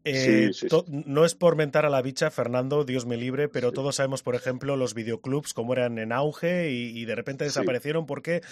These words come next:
Speaker 1: la gente empezó a tener sus propias copias y sus propios películas y series, eh, de streaming y demás. ¿Crees que las academias de idiomas, los centros de enseñanza de idiomas tienen los días contados, como veníamos contando, o no? ¿O al final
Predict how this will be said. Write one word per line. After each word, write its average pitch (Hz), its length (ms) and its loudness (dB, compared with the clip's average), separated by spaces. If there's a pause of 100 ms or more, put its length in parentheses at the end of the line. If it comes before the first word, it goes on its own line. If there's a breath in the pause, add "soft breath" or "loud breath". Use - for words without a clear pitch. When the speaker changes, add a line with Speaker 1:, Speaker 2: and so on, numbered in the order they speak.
(200 loud breath)
Speaker 1:
la 113 140 -6
gente 131 220 -2
empezó 127 220 -2
a 123 40 0
tener 131 200 -2
sus 127 180 -10
propias 123 380 -4
copias 151 400 -2
y 123 60 -8
sus 107 120 -10
propios 131 420 -6 (260 loud breath)
películas 135 540 -2
y 117 60 -8
series, 143 500 -2
eh, 110 380 -4
de 107 80 -6
streaming 160 400 -4
y 131 60 -4
demás. 110 320 -4 (540 loud breath)
¿Crees 131 240 -4
que 180 80 -4
las 170 340 0
academias 123 720 -4
de 113 100 -2
idiomas, 117 540 -4
los 107 180 -8
centros 135 300 -6
de 135 60 -4
enseñanza 123 420 -6
de 117 60 -4
idiomas 120 380 -4
tienen 131 280 -4 (240 loud breath)
los 110 200 -6
días 131 200 -2
contados, 120 440 -4
como 135 200 -4
veníamos 120 360 -4
contando, 135 560 -4
o 120 140 -6
no? 123 180 -4 (200 soft breath)
¿O 107 60 -6
al 107 80 -4
final 143 340 0